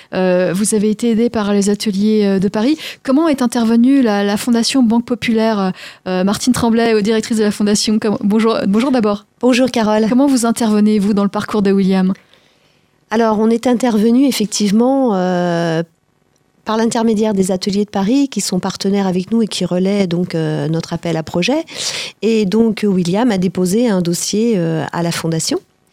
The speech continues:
Speaker 2: Et effectivement, nous, dans l'artisanat d'art, ce qu'on attend, ce sont des personnes talentueuses, créatives, innovantes, euh, voilà, animées par l'envie d'entreprendre.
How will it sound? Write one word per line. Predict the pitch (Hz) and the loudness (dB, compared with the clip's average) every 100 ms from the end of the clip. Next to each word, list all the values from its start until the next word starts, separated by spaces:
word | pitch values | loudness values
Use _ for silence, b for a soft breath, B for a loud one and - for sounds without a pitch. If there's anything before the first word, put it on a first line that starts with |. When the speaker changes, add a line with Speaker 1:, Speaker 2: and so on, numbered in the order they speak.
| B B B | B B B
Speaker 2:
Et | - 185 | -4 -4
effectivement, | - 185 - 202 240 | -2 -6 -2 0 2
nous, | 247 214 214 | 2 2 2
dans | 185 | 0
l'artisanat | 180 - 185 175 170 160 | -2 -4 -4 -2 -2 -2
d'art, | 185 220 240 | -2 -2 -4
ce | - | -4
qu'on | 185 | -4
attend, | 175 165 220 220 | -4 -4 -2 -2
ce | 220 | -2
sont | 180 180 | -4 -4
des | 170 165 _ _ _ - | -4 -8 _ _ _ -10
personnes | 170 - 190 180 175 160 | -8 -6 -4 -2 0 -2
talentueuses, | - 175 175 170 - 226 240 240 | -2 -2 0 -2 -2 -2 0 -4
créatives, | - 170 170 - 214 220 226 202 180 - | -6 -6 -6 -6 -4 0 0 0 -2 -2
innovantes, | 190 185 180 175 190 208 233 226 - | -2 0 -2 -2 -2 0 -2 -4 -4
euh, | 180 170 | -2 -2
voilà, | 165 196 208 170 165 - | -2 -2 -2 -2 -4 -4
animées | 147 190 196 220 | -2 0 2 0
par | 208 170 | -2 -2
l'envie | 175 196 | -2 0
d'entreprendre. | 185 160 180 - 277 | -2 -4 -6 -4 -4